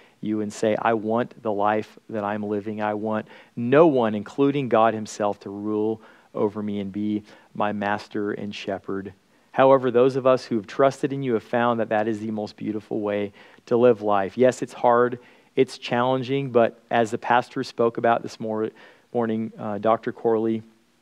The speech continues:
that we have a beautiful hope that when we feel like we have nothing tangible to grab onto, it is that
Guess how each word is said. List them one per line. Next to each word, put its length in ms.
that 180
we 120
have 340
a 100
beautiful 480
hope 360
that 240
when 180
we 100
feel 200
like 160
we 80
have 120
nothing 460
tangible 520
to 40
grab 300
onto, 560
it 160
is 180
that 340